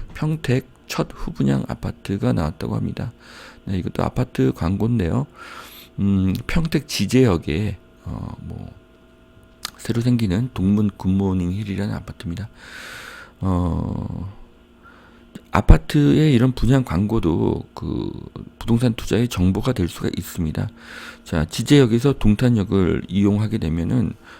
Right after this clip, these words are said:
어, 향후, 어, 지티엑스 A 이용도, 어, 가능할 것으로 보여집니다. 자, 그리고 주변에 쌍용차라든지 삼성 반도체 캠-, 어, 평택 캠퍼스라든지,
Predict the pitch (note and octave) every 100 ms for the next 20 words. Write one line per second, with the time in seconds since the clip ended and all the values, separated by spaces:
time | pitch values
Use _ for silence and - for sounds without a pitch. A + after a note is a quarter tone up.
0 | - - E2+ D#2+ - D3+ B2 E2+ F#2+ F#2
1 | - - - - D#2+ D#2 - - A#2 -
2 | - - G2+ G2+ G2+ G2 F#2+ E2 A2 A#2+
3 | C#3 - E2 E2 - F2 G2+ G2 - -
4 | - E2 F2+ - C#2 - G2 - - -
5 | - - - - - - - - - -
6 | - - D#2+ - G#2 - B2 - - A2+
7 | C3 F#2 A2+ - C3 D#3+ D#3 D3 C3 A2
8 | F#2+ E2 D2 A#2+ D3 D3 D3+ D3 C#3+ A#2+
9 | F#2 F#2 - C3+ - C#3+ - - - F2+
10 | - C#3+ C#3+ C#3+ - C#3+ C#3+ - - F2+
11 | D#2 D#2+ B2+